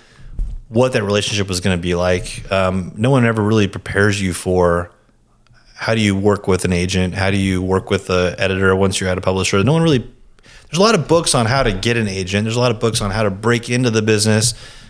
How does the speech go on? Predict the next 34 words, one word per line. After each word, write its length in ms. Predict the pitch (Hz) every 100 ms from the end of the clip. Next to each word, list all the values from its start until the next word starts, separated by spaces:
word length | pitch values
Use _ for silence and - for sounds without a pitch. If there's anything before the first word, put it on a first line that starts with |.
| -
um, 320 | 104 101 101 98
or 140 | 107
the 80 | 107
craft 320 | - 123 120
of 120 | 104 110
writing, 300 | 117 117 104
but 180 | 98 95
the 80 |
actual 320 | 104 110 110 90
business 1040 | 85 - 120 143 131 104 95 - - -
side 320 | - 104 92 90
of 120 | 92
it, 220 | 101 107
no 100 | 135
one 100 | 147
really 200 | 147 139
tells 260 | 147 147 127
you 80 |
that. 240 | 98 95 87
So, 140 | -
you, 200 | 113 107 - - - - - -
um, 560 | 101 98 95 92 92 - - _ -
so, 420 | - 110 98 82
so 320 | - - 107 104
my 140 | 110
relationship 640 | 143 135 117 110 - 104 101
with 200 | 87 85
John 560 | - 92 101 95 92
has, 560 | 90 92 92 90 90 -
has 200 | - 101
been, 460 | 92 101 92 90 90
um, 420 | 85 90 85 85 - _ _ _ _ _ _ _ _ -
very, 840 | 98 107 113 113 113 107 101 98
um, 540 | 98 92 90 87 87